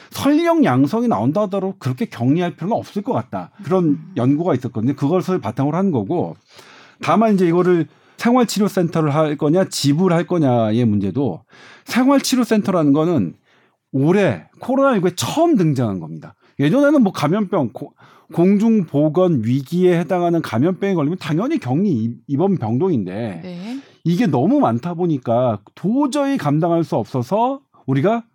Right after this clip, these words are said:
Speaker 1: 없던, 전에 없던 생활치료센터를 만드는 거란 말이에요. 공-, 연수 건물이나 이런 것들. 그리고 실은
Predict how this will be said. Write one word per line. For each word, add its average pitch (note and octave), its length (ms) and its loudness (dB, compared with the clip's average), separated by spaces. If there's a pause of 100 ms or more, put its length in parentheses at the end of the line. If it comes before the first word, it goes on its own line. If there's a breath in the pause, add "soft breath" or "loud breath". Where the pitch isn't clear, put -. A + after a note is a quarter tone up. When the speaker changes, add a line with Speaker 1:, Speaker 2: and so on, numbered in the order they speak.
(260 soft breath)
Speaker 1:
없던, B2+ 480 -2
전에 E3 340 -2
없던 G3+ 520 -4
생활치료센터를 G#3 880 -2
만드는 G#2+ 400 -4
거란 F2+ 240 -6
말이에요. F2 260 -10
공-, C#3+ 340 -2
연수 C3+ 320 0
건물이나 A2 380 0
이런 F#2+ 120 -4
것들. A2 420 -4 (1000 soft breath)
그리고 G3 580 2 (460 soft breath)
실은 A#3 580 2